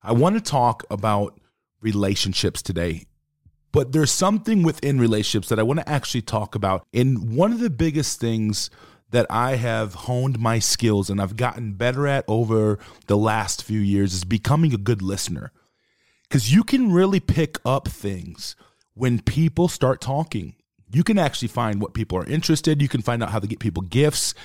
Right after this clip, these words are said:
There's a lot of different things you can find out just by having a conversation with people, picking up on the little things that they say. Maybe they say something they're interested in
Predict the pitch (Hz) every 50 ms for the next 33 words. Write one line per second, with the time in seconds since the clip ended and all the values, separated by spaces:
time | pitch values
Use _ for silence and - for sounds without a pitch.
0 | - - - - - - 151 156 143 151 131 135 135 143 147 175 202 226 247 202
1 | 202 208 - 170 156 - - 147 147 147 127 113 120 - - 113 - - 113 113
2 | 107 90 104 104 123 - - 180 180 180 156 143 127 - 143 131 113 113 - -
3 | 113 110 - - 110 98 85 - 110 101 - 82 - - - - 170 160 - 196
4 | 190 180 165 147 139 - - 117 120 117 104 98 95 110 120 127 135 160 165 147
5 | - - 131 123 110 104 104 98 - - - - - - - - _ - 120 113
6 | - - 113 113 104 - - 156 165 147 95 - - - _ _ _ _ _ _
7 | _ _ - 113 127 131 135 151 143 127 143 143 143 143 135 - - - _ _
8 | - - - 160 156 165 - - 170 156 147 160 165 156 156 - 151 165 175 170
9 | - 156 135 - - 113 104 98 104 101 95 92 85 -